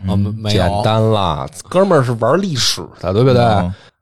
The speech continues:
Speaker 3: 到东汉的时候，你，你不能认为汉是土，因为中间有这个王莽。
Speaker 1: 嗯。
Speaker 2: 哦。
Speaker 3: 王莽篡汉，他是生于汉，所以呢，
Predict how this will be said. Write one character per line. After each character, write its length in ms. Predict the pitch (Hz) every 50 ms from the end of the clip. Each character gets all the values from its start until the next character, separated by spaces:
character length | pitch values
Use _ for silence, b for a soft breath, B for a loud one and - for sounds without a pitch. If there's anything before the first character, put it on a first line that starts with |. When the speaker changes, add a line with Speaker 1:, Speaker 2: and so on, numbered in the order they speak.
| _ _ _ _ _ _ -
Speaker 3:
到 140 | - 214
东 260 | 190 - 311 302 339 320
汉 180 | 269 302 247
的 120 | 214 196 165
时 60 | 160
候， 140 | 165 165 147
你， 300 | 127 117 113 110 98 - -
你 140 | 143 127 127
不 160 | - 254 202
能 260 | 156 147 156 165 -
认 220 | - 175 160 131 113
为 100 | 110 113
汉 260 | - - 151 123 104
是 120 | 98 107
土， 360 | 90 - - - - 76 76 -
因 140 | - 196 226
为 80 | 254 254
中 260 | - - 302 302 285
间 180 | 294 294 285 269
有 180 | 185 113 90 80
这 120 | 123 120
个 80 | 113 107
王 200 | 104 113 117 208
莽。 340 | 285 - - - 92 107 - - _ _ -
Speaker 1:
嗯。 240 | 107 104 98 95 95 -
Speaker 2:
哦。 840 | 165 180 214 220 202 202 185 160 156 127 117 104 98 92 87 95 110 - - 147
Speaker 3:
王 180 | 175 175 214 269 302 320
莽 360 | 302 233 107 73 87 107 120 117 B B B B B B
篡 360 | - - - - 294 226 196
汉， 340 | 190 - 302 269 185 113 - - _ _ _ _ _ _ _ _
他 160 | - - 240
是 140 | 214 196 160
生 320 | 147 - - 311 302 302
于 180 | 262 135 113 123
汉， 280 | - - 156 101 76 - - _ _ _ _ _ _ _ _ _
所 160 | - - 226
以 80 | 247 185
呢， 340 | 156 151 151 139 131 131